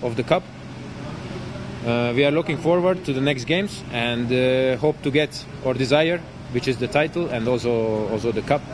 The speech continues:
It's not a secret that we want to win both. Like I said before,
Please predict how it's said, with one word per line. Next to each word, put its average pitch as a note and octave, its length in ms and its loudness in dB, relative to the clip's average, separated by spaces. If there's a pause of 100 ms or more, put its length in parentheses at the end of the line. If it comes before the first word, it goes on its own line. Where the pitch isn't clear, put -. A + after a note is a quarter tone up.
(420)
It's B2 160 -2
not C3+ 180 2
a B2+ 40 -6
secret D#3+ 440 0
that B2+ 180 0
we B2 100 2
want B2 200 2
to B2 60 0
win A#2 180 2
both. D3 220 2 (1300)
Like A#2+ 180 2
I B2+ 60 2
said C3+ 200 0
before, C3 320 2